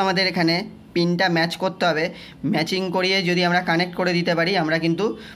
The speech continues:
বুস্ট করে দিতে পারবো। এবং এর মধ্যে একটা বাটনও আছে, সুইচও আছে। সৌরভ আরও ভালোভাবে এটাকে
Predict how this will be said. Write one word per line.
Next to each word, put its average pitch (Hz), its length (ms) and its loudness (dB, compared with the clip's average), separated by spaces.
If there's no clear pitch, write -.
বুস্ট 160 240 -2
করে 156 180 2
দিতে 151 180 -2
পারবো। 135 140 0
এবং 175 100 0
এর 160 140 0
মধ্যে 170 220 -2
একটা 180 160 0
বাটনও 170 440 0
আছে, 160 200 -2
সুইচও 170 360 2
আছে। 156 120 -4
সৌরভ 165 300 0
আরও 165 120 0
ভালোভাবে 165 380 2
এটাকে 170 200 0